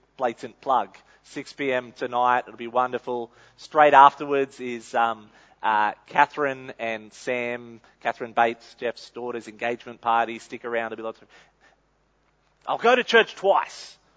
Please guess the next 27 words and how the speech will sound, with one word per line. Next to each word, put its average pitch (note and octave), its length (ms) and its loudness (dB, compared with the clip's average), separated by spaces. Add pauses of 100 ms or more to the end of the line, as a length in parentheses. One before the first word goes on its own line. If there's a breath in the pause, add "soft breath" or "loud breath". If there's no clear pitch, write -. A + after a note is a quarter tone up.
(400)
I'll, D#3 300 6
I'll D#3 200 8
read A#3+ 280 4
my A#3+ 160 10
Bible A3 380 10
more. F#3 220 4
I'll E3+ 120 8
be G3 120 -8
more B3+ 280 6
disciplined. G3 680 -2
I'll D3+ 80 4
be F3 120 -4
more B3+ 200 0
self-controlled. G#3+ 1040 2 (300 soft breath)
I'll C4 340 8
earn C#4 300 8
it. C3+ 200 2 (2000 loud breath)
And B2+ 100 -20
Jesus D3 320 -14
says, D3+ 280 -14 (140)
"No. E3+ 460 -6 (1900)
Don't F3+ 300 -6
even A#3 260 -4
bother F#3+ 300 2
trying. G#2 520 -6 (1800)
I've B2 220 -4
already D#3 760 -6